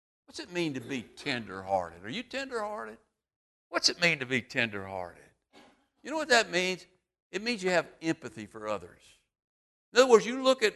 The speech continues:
other people, no matter how they treat you, you look at them and you say, "You know what?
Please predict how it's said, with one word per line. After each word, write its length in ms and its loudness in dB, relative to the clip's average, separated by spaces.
other 260 8
people, 400 -6
no 100 -2
matter 220 2
how 240 0
they 160 -6
treat 460 -12
you, 160 -18
you 200 2
look 240 2
at 140 2
them 180 0
and 100 -10
you 120 -4
say, 240 2
"You 200 -4
know 180 -2
what? 320 -8